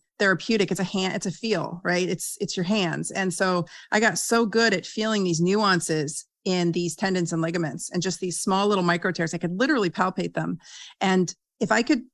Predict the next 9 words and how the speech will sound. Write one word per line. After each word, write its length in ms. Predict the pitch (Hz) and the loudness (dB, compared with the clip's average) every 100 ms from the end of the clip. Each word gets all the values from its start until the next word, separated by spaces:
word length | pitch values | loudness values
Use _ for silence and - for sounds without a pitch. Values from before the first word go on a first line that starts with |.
| _ | _
reach, 420 | 208 233 262 202 - | -2 2 2 2 -2
if 140 | 214 | 2
I 80 | 233 | 2
could 180 | 254 202 | 0 0
recreate 400 | 247 240 254 247 | -2 0 0 2
that 140 | 214 | 0
person's 320 | 214 208 190 - | 0 0 -2 -4
pain 460 | 214 226 262 175 | -2 0 2 2
by 500 | 165 180 180 175 180 | 2 4 4 2 0